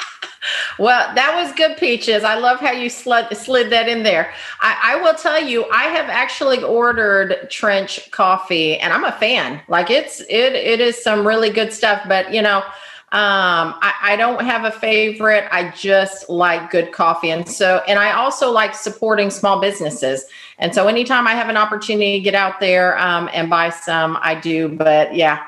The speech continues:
I, I mean, it won't be the last time that I've bought from Trench as well. But, but I do wanna say something, you know, you, you talk about it's an honor. It's, it's truly my honor to just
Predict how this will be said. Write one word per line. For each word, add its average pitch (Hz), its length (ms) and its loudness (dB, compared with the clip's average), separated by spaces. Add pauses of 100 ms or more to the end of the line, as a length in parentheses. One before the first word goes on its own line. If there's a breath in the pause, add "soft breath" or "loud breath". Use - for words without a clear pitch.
(120)
I, 170 260 0
I 180 80 0
mean, 175 220 -2
it 190 160 0
won't 208 160 4
be 190 80 0
the 180 80 2
last 180 280 2
time 175 160 -4
that 160 100 0
I've 156 180 0
bought 160 220 0
from 156 140 -10
Trench 156 340 -2
as 147 140 -8
well. 151 360 0 (320 loud breath)
But, 220 260 2
but 214 120 4
I 220 200 2
do 277 180 -4
wanna 285 380 2
say 208 260 0
something, 190 500 0
you 180 60 2
know, 175 260 2
you, 196 140 -4
you 208 220 0
talk 226 220 0
about 190 280 0
it's 185 200 -2
an 175 120 -2
honor. 175 380 4
It's, 165 180 0
it's 196 360 -2
truly 269 520 2
my 185 300 2
honor 175 360 0
to 170 340 -2
just 190 300 -2